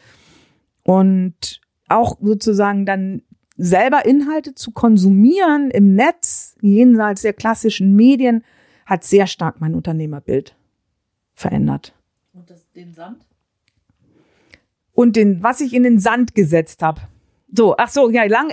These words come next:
Speaker 1: jetzt, genau, also ausgeholt. War schon, also auch in dem alten Bild, dass, dass du, du musst alles richtig machen. Ich weiß auch noch, mein, mein Chef in der Agentur,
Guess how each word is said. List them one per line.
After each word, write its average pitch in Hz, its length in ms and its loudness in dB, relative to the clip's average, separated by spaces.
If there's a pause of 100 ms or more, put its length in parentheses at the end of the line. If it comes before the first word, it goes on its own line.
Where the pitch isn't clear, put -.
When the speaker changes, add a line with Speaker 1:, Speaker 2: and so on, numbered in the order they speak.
(120)
Speaker 1:
jetzt, 202 320 -4
genau, 175 240 -4
also 220 220 0
ausgeholt. 180 720 -4 (720)
War 233 280 -2
schon, 277 300 -4
also 190 260 -4
auch - 180 -10
in 202 80 -2
dem 180 140 -6
alten 262 320 0
Bild, 247 320 -4
dass, - 440 -10 (360)
dass - 720 -8 (420)
du, 214 340 2
du 190 200 -4
musst 202 420 -4 (180)
alles 180 360 -4
richtig 226 420 -2
machen. 190 460 -2
Ich - 120 -12
weiß - 260 -10
auch 196 100 -2
noch, 208 180 -2
mein, 190 320 -6
mein 196 240 -4
Chef - 360 -6
in 185 120 -2
der 180 140 -6
Agentur, 214 720 0